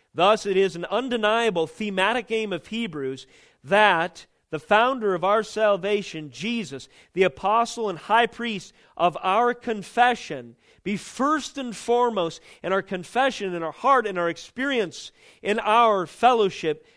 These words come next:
together. Chapter three is imploring the church of Jesus Christ. According to the author, as the author issues these warnings, it's imploring the church of Jesus Christ to audit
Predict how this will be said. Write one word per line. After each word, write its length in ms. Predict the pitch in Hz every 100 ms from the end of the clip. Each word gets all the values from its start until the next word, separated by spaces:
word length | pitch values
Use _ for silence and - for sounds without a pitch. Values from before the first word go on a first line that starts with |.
| _
together. 680 | - 170 180 175 147 110 117 _ _ _ _ _ _ -
Chapter 420 | 208 226 - 185
three 360 | - 214 262
is 160 | 226 160
imploring 760 | 170 151 - 220 240 262 226 165
the 100 | 147
church 380 | - 151 135
of 80 | 143
Jesus 380 | 135 165 143 135
Christ. 480 | - 156 131 113 - _ _ _ _ _ _ _ _ _ _
According 320 | 156 170 165
to 140 | -
the 140 | 160 151
author, 640 | 175 196 208 202 147 147 - _ _
as 180 | - 180
the 160 | 180 190
author 540 | 202 233 247 190 151
issues 560 | - 254 247 - 170 143
these 240 | 175 151
warnings, 520 | 175 190 196 160 143
it's 200 | 151 151
imploring 580 | 170 - - 220 240 220
the 80 | 175
church 320 | - 220 -
of 80 | 160
Jesus 400 | 202 208 190 -
Christ 400 | - 190 190 -
to 200 | 170 147
audit 560 | - 190 233 170 131